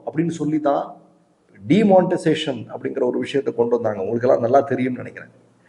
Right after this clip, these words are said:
ஜி எஸ் டி அப்படிங்கிற ஒரு விஷயம். அதே மாதிரி, அதே மாதிரி எல்லா அக்கௌ-, அக்கௌண்ட்டுகளோட, வங்கி கணக்குகளோட ஆதாரம் இணைக்கிறது, இப்படி என்னெல்லாமோ கொண்டு வந்தாங்க. "கருப்பு பணத்தை நாங்க ஒழிக்கிறோம்" அப்படின்னு.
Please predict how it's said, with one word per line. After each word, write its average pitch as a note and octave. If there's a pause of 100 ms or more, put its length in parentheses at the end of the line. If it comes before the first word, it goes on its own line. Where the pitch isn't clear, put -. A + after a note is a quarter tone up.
(240)
ஜி D3
எஸ் A#3+
டி A3+
அப்படிங்கிற E3+
ஒரு D3
விஷயம். - (540)
அதே G#3
மாதிரி, G#3+
அதே F3+
மாதிரி G3+
எல்லா D3+
அக்கௌ-, -
அக்கௌண்ட்டுகளோட, G3+
வங்கி F3+
கணக்குகளோட F3
ஆதாரம் E3
இணைக்கிறது, D#3
இப்படி G#3+
என்னெல்லாமோ A#3
கொண்டு G#3+
வந்தாங்க. D3+ (100)
"கருப்பு G#3
பணத்தை F3
நாங்க D#3
ஒழிக்கிறோம்" C#3+
அப்படின்னு. -